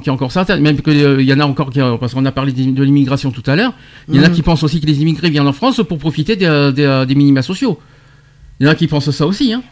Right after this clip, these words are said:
Speaker 2: Bah, euh, profiter, euh, ouais, il y en a qui viennent, excuse-moi de dire ça comme ça, mais là, ouais, c'est vrai qu'il y en a qui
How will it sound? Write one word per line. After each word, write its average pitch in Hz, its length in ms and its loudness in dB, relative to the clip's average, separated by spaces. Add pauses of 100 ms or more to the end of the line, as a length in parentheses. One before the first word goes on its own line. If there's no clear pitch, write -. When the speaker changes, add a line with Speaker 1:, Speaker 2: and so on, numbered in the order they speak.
Speaker 2:
Bah, 196 380 -4 (380)
euh, 156 960 -6
profiter, 160 760 -8
euh, 127 340 -8
ouais, 165 320 -4
il 139 60 -4
y 147 80 -2
en 143 140 -4
a 160 120 -4
qui 151 240 -8
viennent, 147 1000 -4 (880)
excuse-moi 151 540 -8
de 143 680 -4
dire 139 220 -10
ça 147 180 -10
comme 147 220 -8
ça, 180 200 -8
mais 165 160 -4
là, 156 300 -4
ouais, 147 240 -6
c'est 120 260 -16
vrai 139 180 -8
qu'il 135 180 -12
y - 20 -8
en 131 100 -6
a 139 100 -6
qui 135 300 -12